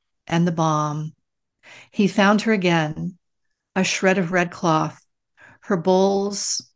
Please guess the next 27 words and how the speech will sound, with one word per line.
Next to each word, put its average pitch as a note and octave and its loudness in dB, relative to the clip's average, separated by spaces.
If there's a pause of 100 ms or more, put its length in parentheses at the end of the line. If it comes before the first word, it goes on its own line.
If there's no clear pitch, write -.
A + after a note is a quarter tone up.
(340)
and F#3 0
placenta G3 0
spread G3 0
under F#3+ -2
the G3 -4
fence F3+ -6
in F#3 -4
the F#3 0
ditch. F3 -4 (540)
He - -2
did F#3+ 4
not F#3 0
find F3+ -4
her - -8 (100)
unborn F#3 0
child, E3 -4 (960)
but - -4 (2000)
smelled E3 0
her. D#3 -10 (520)
How G3 2
beautiful A3 2
the G3 -2
spring F#3 -4
of F3 -4
nineteen F#3 -2
forty-six F#3 -4
was, E3 0